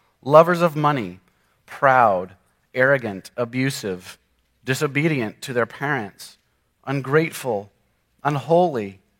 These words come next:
heartless, unappeasing, slanderous, without self-control, brutal, not loving good, treacherous,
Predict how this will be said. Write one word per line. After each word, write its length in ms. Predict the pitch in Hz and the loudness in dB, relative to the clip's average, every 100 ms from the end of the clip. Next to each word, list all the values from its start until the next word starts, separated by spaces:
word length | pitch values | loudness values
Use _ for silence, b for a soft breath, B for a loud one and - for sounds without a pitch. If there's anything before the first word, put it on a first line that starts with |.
| _ _ - | _ _ -6
heartless, 800 | - 180 - 127 98 - - - _ _ _ - | 6 6 6 -2 -4 -8 -16 -20 _ _ _ -2
unappeasing, 840 | 165 180 - 190 196 147 98 95 - _ _ _ _ | 2 2 0 -2 -2 -4 -8 -10 -16 _ _ _ _
slanderous, 1000 | - - 143 156 180 131 104 98 - - - _ _ _ - | -12 -4 0 2 2 0 -4 -6 -12 -16 -20 _ _ _ 0
without 600 | 156 - - 151 170 - | 0 0 -2 0 0 -2
self-control, 1160 | - 139 135 - 143 139 - 151 131 98 95 _ _ _ _ _ | 0 2 2 -4 -6 -4 0 2 4 2 -4 _ _ _ _ _
brutal, 760 | 104 143 185 220 208 113 95 _ _ _ _ _ | -12 -4 -2 -2 -4 -6 -6 _ _ _ _ _
not 400 | 120 131 143 160 | -4 -2 0 -2
loving 420 | 131 131 120 120 107 | 0 0 0 -4 -6
good, 380 | 110 104 98 - _ _ _ _ | -6 -6 -8 -12 _ _ _ _
treacherous, 920 | - 135 139 - 113 95 - - - | -6 -2 0 -2 -6 -6 -8 -12 -12